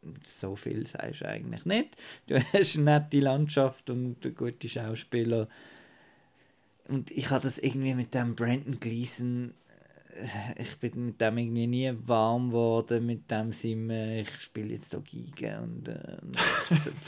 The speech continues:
Speaker 2: Was fällt dem ein, so lieber Schlagzeug
Speaker 1: Nein,
Speaker 2: spielen?
Speaker 1: also, ja.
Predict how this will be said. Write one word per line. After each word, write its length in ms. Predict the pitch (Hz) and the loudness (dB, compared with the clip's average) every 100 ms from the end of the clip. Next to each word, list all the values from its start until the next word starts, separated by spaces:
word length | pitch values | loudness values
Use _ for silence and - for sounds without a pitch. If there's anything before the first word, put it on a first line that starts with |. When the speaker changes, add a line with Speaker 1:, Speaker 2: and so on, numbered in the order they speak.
| - | -2
Speaker 2:
Was 120 | - | 0
fällt 300 | - 135 143 | 2 0 4
dem 140 | 139 | 4
ein, 100 | 139 | 4
so 120 | 139 123 | 2 2
lieber 220 | 131 131 | 0 0
Schlagzeug 260 | - 139 131 | 2 8 10
Speaker 1:
Nein, 320 | 160 170 165 | 12 10 12
Speaker 2:
spielen? 160 | 151 | 12
Speaker 1:
also, 480 | 139 147 147 143 - | 10 10 10 10 8
ja. 560 | 156 131 135 147 143 | 4 6 8 10 8